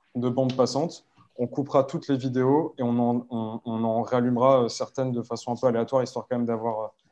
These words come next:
euh, euh, voilà, de voir des visages. Mais normalement, tout le monde, euh, tout le monde va pouvoir rester. Euh, les questions, si vous voulez, euh, poser des questions,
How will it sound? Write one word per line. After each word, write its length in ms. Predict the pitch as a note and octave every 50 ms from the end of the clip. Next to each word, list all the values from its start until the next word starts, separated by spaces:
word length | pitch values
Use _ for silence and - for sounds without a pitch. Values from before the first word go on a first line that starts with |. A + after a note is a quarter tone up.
| _ _ _ _ _ -
euh, 40 | G2
euh, 100 | G2 G#2
voilà, 240 | G#2 G2+ A#2 A2 A2
de 80 | G#2 A2+ G#2
voir 180 | G#2 B2 A#2+
des 140 | A2 A#2 A2
visages. 340 | A2 A2 G2+ B2+ C#3 C#3+ B2+
Mais 80 | B2
normalement, 460 | A#2 A2+ A2 A#2 A#2 A#2+ B2 C3 B2+ B2
tout 180 | B2+ - B2
le 60 | A#2+
monde, 220 | A#2+ B2 B2+ B2 A#2+
euh, 360 | A2+ G#2+ A2 G#2+ G#2+ G#2+ G#2 G#2 -
tout 60 | _ -
le 40 | A#2+
monde 140 | B2 A#2+ A#2+
va 40 |
pouvoir 200 | A#2+ A#2 A#2 A2
rester. 340 | A#2+ A#2+ A2 - - C3+ E3 - _ _ _ _ _ _ _ _ _ _ _ _ - -
Euh, 560 | A#2+ A#2+ A#2+ A#2+ A#2+ A#2+ A#2+ A#2+ A#2 A#2 A#2+ B2 A#2+ -
les 220 | B2 A#2 A#2 B2+ B2
questions, 640 | B2+ C#3 C#3 C3+ - - D#3 D#3 E3 F3 F3 E3+ -
si 200 | - - - B2+
vous 80 | A#2+ B2
voulez, 240 | C3 D3 D#3 D#3
euh, 140 | D#3 C3+ B2
poser 260 | B2+ B2 C3 B2+ C#3+
des 120 | C3+ B2+ A#2+
questions, 600 | B2+ C3 B2 - - C#3+ C#3 C#3 C#3 C#3 -